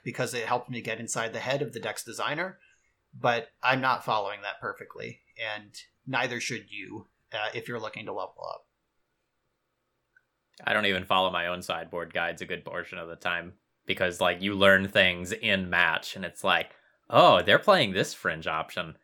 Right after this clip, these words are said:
Speaker 2: That means my usual boarding plan isn't really good, because if I board like I normally do, I don't have outs to this stupid enchantment.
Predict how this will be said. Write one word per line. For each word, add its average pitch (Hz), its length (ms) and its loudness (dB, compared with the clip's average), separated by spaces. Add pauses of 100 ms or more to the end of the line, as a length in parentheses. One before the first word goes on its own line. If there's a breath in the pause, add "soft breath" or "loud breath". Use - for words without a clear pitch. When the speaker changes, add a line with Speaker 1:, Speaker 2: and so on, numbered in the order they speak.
(160)
Speaker 2:
That 131 160 4
means 180 160 -2
my 117 140 2
usual 117 420 2
boarding 107 380 2
plan 87 240 0
isn't 95 200 -4
really 92 240 0
good, 90 460 0
because 104 220 -8
if 90 80 -2
I 92 80 6
board 110 260 2
like 101 180 4
I 90 80 4
normally 104 420 -2
do, 87 300 -4
I 107 120 4
don't 113 140 2
have 101 140 4
outs 104 340 2
to 90 100 -10
this 90 320 -8 (340)
stupid 110 560 -2
enchantment. 101 640 2